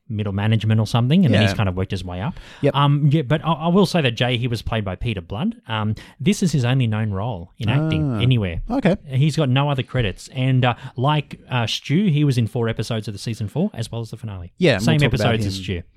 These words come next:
Speaker 2: in future episodes
Speaker 1: That's
Speaker 2: as
Speaker 1: right.
Speaker 2: well.
Speaker 1: So Stu and Jay are basically joined at the hip.
Speaker 2: Yep.
Speaker 1: <laughs>
Speaker 2: Uh, yeah, so, I mean, Russell in this episode, there is one thing that I noticed that after George, uh, you know, says that we're not compromising and, you know, you guys, you know,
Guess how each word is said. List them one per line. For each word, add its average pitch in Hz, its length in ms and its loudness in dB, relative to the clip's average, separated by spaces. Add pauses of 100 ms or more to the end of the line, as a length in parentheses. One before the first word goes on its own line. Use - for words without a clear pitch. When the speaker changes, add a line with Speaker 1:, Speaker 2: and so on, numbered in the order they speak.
Speaker 2:
in 101 140 -8
future 92 260 -6
episodes 98 240 -4
Speaker 1:
That's 175 120 2
Speaker 2:
as 101 40 0
Speaker 1:
right. 120 80 2
Speaker 2:
well. 101 80 0
Speaker 1:
So - 180 -2
Stu 240 200 4
and 165 100 8
Jay 147 140 4
are 127 40 2
basically 120 300 0
joined 101 220 0
at 95 60 -6
the - 60 -4
hip. 98 180 -4 (180)
Speaker 2:
Yep. 139 520 4
Speaker 1:
<laughs> - 120 -6 (840)
Speaker 2:
Uh, 131 380 6 (360)
yeah, 165 220 2
so, - 180 -4
I - 60 -2
mean, 127 360 2
Russell 131 480 0
in 113 140 -4
this 110 180 0
episode, 120 320 0
there 180 160 2
is 277 140 -2
one 135 280 0
thing 123 200 0
that 110 120 2
I 107 60 2
noticed 104 480 0
that 101 300 -2 (120)
after 131 300 0
George, 104 680 0 (180)
uh, 98 520 0
you 120 80 -2
know, 95 160 -4
says 104 260 -4
that 101 220 -4
we're 110 60 -2
not 110 160 -4
compromising 98 720 -2
and, 87 360 -8
you 113 80 -6
know, 90 220 -4
you 123 140 0
guys, 135 500 0
you - 80 -8
know, 98 160 -4